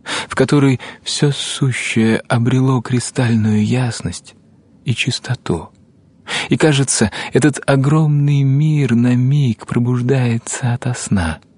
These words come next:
И, кажется, можно достать рукой и взглядом земным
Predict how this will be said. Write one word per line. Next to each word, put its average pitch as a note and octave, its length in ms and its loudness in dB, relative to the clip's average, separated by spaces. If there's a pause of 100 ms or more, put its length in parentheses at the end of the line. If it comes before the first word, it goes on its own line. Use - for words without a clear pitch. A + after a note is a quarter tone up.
(640)
И, - 80 -2
кажется, B2 520 0 (340)
можно B2+ 320 2
достать B2+ 720 -2
рукой B2 720 2 (240)
и A#2 140 2
взглядом A2 600 2
земным F2+ 540 0